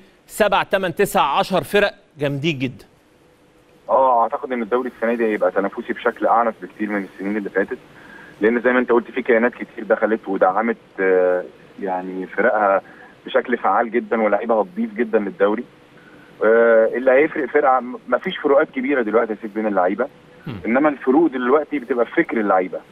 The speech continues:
Speaker 2: مين اللعيب اللي هيبقى محترف في فكره على، يعني، لأطول فترة ممكنة، مين الفرقة اللي كل ماتش بتنزل بتبقى عندها هدف معين، الفرقة اللي ما بتريحش، الفرقة اللي نفسها طويل. أنا بكلمك طبعًا بعيدًا عن الأهلي والزمالك،
Speaker 1: صح.
Speaker 2: الأندية اللي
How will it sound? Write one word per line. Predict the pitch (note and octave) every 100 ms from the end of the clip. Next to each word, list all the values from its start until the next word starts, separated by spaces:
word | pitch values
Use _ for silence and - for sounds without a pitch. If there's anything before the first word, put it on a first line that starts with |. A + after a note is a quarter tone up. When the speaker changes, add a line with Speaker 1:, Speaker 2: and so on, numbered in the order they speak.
| - -
Speaker 2:
مين | B2 C#3+
اللعيب | B2 A#2 B2
اللي | A#2 G#2+
هيبقى | A2+ A2+ G#2+
محترف | G#2+ - B2+ B2+
في | -
فكره | A2+ A#2 A2 G2
على، | G2+ G2 G2 F2+
يعني، | F#2 F#2 F#2 F#2 G2+
لأطول | A#2+ B2+ A#2
فترة | - B2 A#2
ممكنة، | G2+ - A#2 B2+ - - - - - -
مين | B2
الفرقة | B2 - B2 A2+
اللي | G#2+
كل | B2+
ماتش | A#2 A2+ A2+ -
بتنزل | - G#2+ G#2+
بتبقى | F#2+ G2 F#2 F#2 F2+ - - - -
عندها | G2 G#2 A#2 A2+ A2+
هدف | A2+ -
معين، | G2 G2 G#2+ G#2+ A2
الفرقة | G#2 F#2+ F#2 A2+ G#2+
اللي | G2
ما |
بتريحش، | F#2+ - F#2 G#2 -
الفرقة | G2+ - G#2+
اللي | G#2
نفسها | G2 G#2+ G2+ F#2+
طويل. | F2+ F#2+ A#2 - - - - G#2
أنا |
بكلمك | A2+ A#2 A#2+ B2
طبعًا | - B2 A2+
بعيدًا | A2 B2
عن | A2 G#2
الأهلي | G#2 A2+ A2
والزمالك، | G2 F#2+ G#2 B2+ - F#2+
Speaker 1:
صح. | F2+
Speaker 2:
الأندية | F#2+ G#2
اللي | G#2